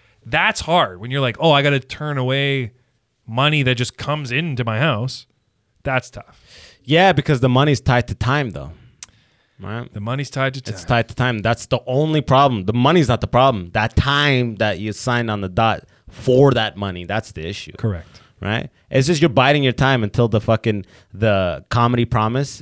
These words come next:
Speaker 2: is, like, financially, it's like, "I can still stay afloat." And then it just scales, bro. It fucking scales, son.
Speaker 1: I think a leap, I think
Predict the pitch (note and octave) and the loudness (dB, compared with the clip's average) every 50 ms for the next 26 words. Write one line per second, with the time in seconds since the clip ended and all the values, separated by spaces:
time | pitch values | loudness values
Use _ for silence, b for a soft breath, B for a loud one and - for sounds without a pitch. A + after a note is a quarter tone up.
0 | - - A2+ G#2 F#2 F#2 F#2+ F2 - _ _ _ _ - - - - B2+ A#2 G#2+ | -6 -2 -2 -2 0 -2 -4 -4 -6 _ _ _ _ -20 -12 -6 -2 -2 0 0
1 | G#2+ A2 A2+ A2 - - C3+ B2+ A2+ G#2 - - - G2 F#2 - - b b b | 0 0 0 0 -2 0 2 4 4 2 2 0 -2 -2 -2 -4 -8 b b b
2 | b b b b b b b - A2 A2+ - B2+ A2 - - - B2+ A2+ G#2 - | b b b b b b b -4 -4 -2 -2 -4 -6 -6 -4 -2 -2 -2 -2 -2
3 | - A#2+ G#2 G2+ G2 - A2+ A2+ A#2+ D3+ F#3 - _ _ _ _ _ _ - - | -2 0 0 0 0 -2 0 2 2 2 2 -2 _ _ _ _ _ _ -4 -2
4 | B2+ C3+ C3+ C#3+ F3+ G3 F3 C3+ - - - - - - F#2 A#2+ D3 D3 C3 - | 2 2 4 4 4 4 2 2 0 -2 -4 -4 -6 -6 -4 -4 -2 -2 -4 -6
5 | - F#2+ F#2 F#2 F#2+ G#2 - - - B2 - - F#2+ - - - - B3 C#4+ D#4 | -4 -6 -4 -4 -4 -6 -10 -10 -10 -10 -10 -10 -14 -12 -12 -8 -4 -2 0 0
6 | D#4 D4+ C#4+ B3+ F#3 - - G#3 G#3+ - - b b b b b b - C#3+ D3 | 2 0 0 -2 -4 -2 0 0 0 0 -2 b b b b b b -8 -8 -6
7 | - F#3 F#3+ F3 F3+ D#3 C#3 C3 C#3 D3+ D#3+ D#3+ - C#3+ C#3 - F#3+ G3 F#3 F3 | -4 -4 -4 0 0 0 0 -2 -4 -4 -6 -6 -6 -6 -6 -4 -4 -6 -6 -8
8 | - | -12